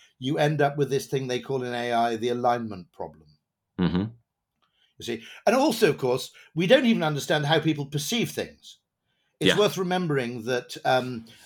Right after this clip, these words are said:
Speaker 1: uh, that perception, okay, is, um, uh, very, very different from, is non-objective. And so you can look at all the objective measures of what you're changing,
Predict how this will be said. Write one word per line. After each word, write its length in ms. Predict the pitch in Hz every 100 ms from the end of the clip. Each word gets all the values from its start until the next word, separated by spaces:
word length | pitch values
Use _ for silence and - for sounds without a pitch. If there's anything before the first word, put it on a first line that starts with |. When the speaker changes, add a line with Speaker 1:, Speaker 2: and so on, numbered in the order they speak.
| -
Speaker 1:
uh, 380 | 143 131 131 135 - -
that 280 | 175 151 -
perception, 720 | 160 151 226 226 - - 87 80 _ -
okay, 580 | 107 - 98 87 110 113 _ _ _ -
is, 540 | 165 156 147 135 - -
um, 440 | 151 143 139 117 113 _ _ -
uh, 260 | 143 139 -
very, 400 | 123 160 185 180
very 320 | 151 160 160
different 500 | 143 156 147 143 120
from, 300 | - 135 131 147
is 200 | 117 127
non-objective. 960 | 156 156 135 113 143 - - 85 - _ _ _ _ _ - - -
And 80 | 165
so 140 | 151
you 200 | 196 190
can 140 | 165 190
look 180 | 233 233
at 60 |
all 160 | 202 190
the 80 | 170
objective 460 | 147 180 180 151
measures 360 | 147 143 135 117
of 80 | 127
what 200 | 143 151
you're 120 | 123
changing, 540 | - 147 135 101 87